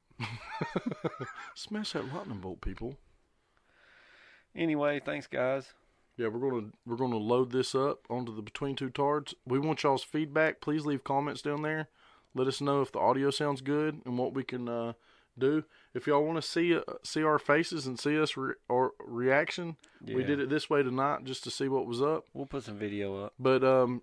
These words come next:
Speaker 1: y'all give us y'all's, um, feedback and let us know how you like it and, uh, what we can do to improve on the, the podcast here. And, uh,
Speaker 2: Yeah, we're super excited to hear feedback for sure.
Speaker 1: Much love to everybody out there.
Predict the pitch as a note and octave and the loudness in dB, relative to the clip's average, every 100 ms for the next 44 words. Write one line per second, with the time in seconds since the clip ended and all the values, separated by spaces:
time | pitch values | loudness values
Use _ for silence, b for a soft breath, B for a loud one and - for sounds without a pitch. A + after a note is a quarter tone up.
0 | - C3+ D3 E3 E3+ - E3 D#3 D3+ C#3+ | -2 2 4 4 2 2 2 2 2 0
1 | C3+ B2+ A#2 _ _ _ _ _ _ - | 0 -2 -6 _ _ _ _ _ _ 0
2 | F#3+ D3+ B2 A2+ B2 C3+ C#3 - C#3 C#3 | 0 4 4 4 0 0 0 0 -2 0
3 | C3 B2+ C3+ D#3+ F3 - _ _ _ - | -2 2 4 4 0 -6 _ _ _ -8
4 | A#2 A#2 A#2 A2+ A2+ C3+ C3+ C#3 C3+ C#3 | -4 -2 0 0 2 2 0 -4 -2 0
5 | C3 A#2+ - C#3+ C#3+ B2 B2 A2+ G#2+ _ | 0 -2 0 -2 0 -2 -4 -4 -8 _
6 | - A2+ C3 D3+ A#2+ G#2+ - A#2 A2+ G#2 | -10 -2 0 0 -2 -2 -2 -2 -2 -6
7 | G#2 G2+ G2+ _ _ _ _ _ G#2 G2+ | -8 -10 -14 _ _ _ _ _ -8 -6
8 | G#2 - G#2+ G#2 - - G#2+ G2 G2 G2 | -6 -8 -8 -8 -12 -8 -6 -6 -8 -8
9 | G#2 G#2 G#2+ _ - A2+ G2 G2 - - | -8 -10 -14 _ -6 -4 -4 -8 -10 -16
10 | A2 G#2 G2 G2 _ - C3+ C#3 C#3 C#3 | -14 -10 -10 -14 _ -4 -2 -2 0 2
11 | C#3 B2+ C#3 C#3 A2+ G2+ G#2 G2 - F#2+ | 4 4 2 2 2 2 2 0 -2 -4
12 | F2+ | -4